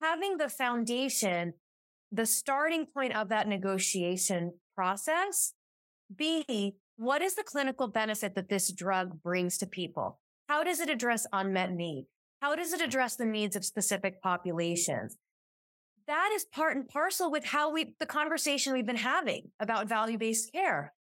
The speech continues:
How do we improve health by providing better care and spending money in a smarter way?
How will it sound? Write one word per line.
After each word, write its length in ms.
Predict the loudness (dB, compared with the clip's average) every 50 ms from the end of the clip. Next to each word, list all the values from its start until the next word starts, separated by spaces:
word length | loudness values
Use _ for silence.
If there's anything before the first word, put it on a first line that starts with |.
| _ _ _ _
How 220 | 0 2 2 2 2
do 120 | 0 0
we 380 | 0 0 0 0 -2 -2 -6 -8 _ 0
improve 600 | 0 0 0 -2 -2 -2 0 0 2 0 0 -2
health 440 | -2 0 0 2 2 2 0 -2 -4 -10 _ _ _ _ -4
by 100 | -4 -4
providing 500 | -2 -4 -2 0 0 0 0 0 0 -2
better 320 | 0 0 0 2 0 -2
care 500 | -2 -4 -4 0 0 2 2 0 -2 -4 _ -2
and 160 | 0 0 2
spending 460 | 0 0 2 2 2 2 2 2 2
money 240 | 2 2 2 2 2
in 80 | 0 2
a 60 | 2
smarter 460 | 0 0 0 2 2 2 2 0 0
way? 380 | 0 2 2 2 2 0 -2